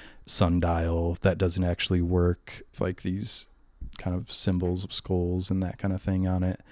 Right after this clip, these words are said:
So that kinda became the narrative around that one. There's, like, small elements. Like, I remember a lot of the pediatricians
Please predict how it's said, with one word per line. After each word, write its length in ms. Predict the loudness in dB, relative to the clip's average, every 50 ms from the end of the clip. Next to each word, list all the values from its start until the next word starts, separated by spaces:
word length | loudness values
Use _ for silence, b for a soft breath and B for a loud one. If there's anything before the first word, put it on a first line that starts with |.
| B B
So 140 | 6 8 10
that 180 | 10 10 8 8
kinda 200 | 6 6 6 6
became 400 | 4 0 0 2 2 4 4 4
the 80 | 4
narrative 720 | 2 2 2 2 2 2 4 4 4 4 2 0 -2 -4 -2
around 320 | 0 0 0 0 -2 -2
that 220 | -2 -2 -2 0 0
one. 320 | 2 4 4 4 4 4
There's, 160 | 2 4 4
like, 140 | 2 2 0
small 400 | -2 0 2 2 4 4 2 0
elements. 480 | 0 0 0 0 2 2 0 0 0 -2
Like, 140 | 0 2 2
I 40 |
remember 320 | 2 2 2 0 0 0 0
a 60 | 0
lot 220 | 0 -2 -2 -2
of 60 | -2 -4
the 60 | -6
pediatricians 1040 | -4 -4 -4 -2 -2 -4 -2 -4 -4 -4 -2 -2 0 0 0 0 -2 -2 -4 -8